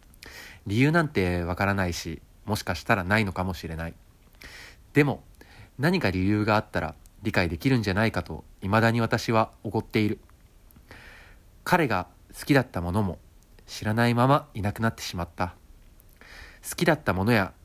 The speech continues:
残してくれたものを今更大事にしても何の意味もないと言われているみたい。あの子が教えてくれた彼の好きな食べ物はいつでも手に入るような普通の食べ物で、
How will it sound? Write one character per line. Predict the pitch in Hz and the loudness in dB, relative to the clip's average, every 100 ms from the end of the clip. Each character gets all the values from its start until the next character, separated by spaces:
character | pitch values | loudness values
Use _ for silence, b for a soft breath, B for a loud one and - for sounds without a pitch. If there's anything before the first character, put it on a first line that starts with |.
| 101 | -8
残 | 95 107 | -4 0
し | 139 | 0
て | - | -2
く | - | -4
れ | 101 | -2
た | 110 | 0
も | 104 107 | 0 2
の | 113 | 0
を | - - - B - | -2 -12 -20 B -16
今 | 104 117 | -4 -2
更 | 135 151 143 | 0 2 4
大 | 147 147 | 4 2
事 | 139 | 0
に | 113 | -2
し | - | -2
て | 98 | -4
も | 82 | -2
何 | 82 113 127 | 0 0 2
の | |
意 | 131 | 2
味 | 127 | 2
も | 95 85 | 0 2
な | 104 | 2
い | 92 - - | 0 -6 -10
と | - 147 - | -2 -2 -2
言 | 98 | -2
わ | 107 | 0
れ | 110 | 0
て | 113 | 0
い | 107 | 0
る | |
み | 104 | -2
た | 104 | -4
い。 | 76 - - - - - - - B B B B B B - | -6 -8 -20 -20 -20 -20 -20 -20 B B B B B B -4
あ | 123 | 0
の | 175 | 2
子 | 139 | 2
が | 98 82 - - | 0 -2 -8 -14
教 | 92 - | -6 0
え | 131 | 2
て | 135 | 2
く | 135 | 0
れ | 131 | 2
た | 127 | 2
彼 | - 160 | 2 2
の | 131 87 | 2 -2
好 | - | -4
き | 131 | -2
な | 107 | -2
食 | 95 | 0
べ | 104 | 0
物 | 104 92 | 0 0
は | 80 82 104 - - - - - | -2 -4 -8 -16 -20 -20 -20 -12
い | |
つ | - | -2
で | 143 | 2
も | 156 | 2
手 | 156 | 2
に | 160 98 | 0 0
入 | 101 95 | 2 0
る | 90 | 0
よ | 92 | -2
う | 87 | -2
な | |
普 | 82 - | -6 -8
通 | 131 | -2
の | 139 | 0
食 | 139 131 | 2 2
べ | |
物 | 131 101 | 2 0
で、 | 80 82 | -4 -10